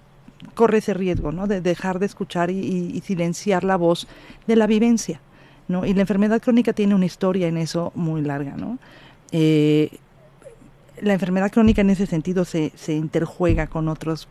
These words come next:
factores como el género, como la clase social,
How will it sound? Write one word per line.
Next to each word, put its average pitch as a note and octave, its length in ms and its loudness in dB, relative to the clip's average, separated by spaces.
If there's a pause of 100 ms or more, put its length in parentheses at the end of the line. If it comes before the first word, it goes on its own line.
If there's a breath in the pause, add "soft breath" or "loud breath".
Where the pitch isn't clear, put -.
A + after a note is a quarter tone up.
factores D#3 460 -4
como D#3 200 -4
el C#3 60 -4
género, D#3+ 380 -4 (600 loud breath)
como F#3 180 -2
la D3+ 100 -2
clase - 280 -12
social, - 440 -16